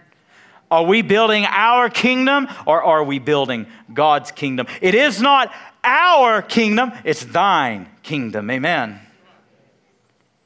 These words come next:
We want to be about our Father's business. And here's what I appreciate about ending the text this way.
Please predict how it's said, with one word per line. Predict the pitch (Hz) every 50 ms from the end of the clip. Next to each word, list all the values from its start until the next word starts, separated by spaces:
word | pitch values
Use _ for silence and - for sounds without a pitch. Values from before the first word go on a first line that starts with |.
| _ _ _ _ _ _ _ _ _ _ _ _
We | - 135
want | 139 151 147
to | 143 135
be | 127 139 135 135 139 -
about | - 139 131 139 135 131 127
our | 123 120 117
Father's | - - 143 156 170 - 127 117 110 113
business. | 110 117 143 160 139 127 123 113 - - - - - -
And | 139 135
here's | 160 185 180 147
what | 156 165
I | 151 135 135
appreciate | 127 - - 185 190 - - - 135 113 104 101 104 - - - - _ _ _ _ _ _ _ _
about | 135 131 143 135 127 123 123 - - - - -
ending | 165 175 185 175 143 135 120 117 107
the | 123 117
text | - - 175 185 180 - - - -
this | 135 127 117 - -
way. | 135 143 156 156 127 101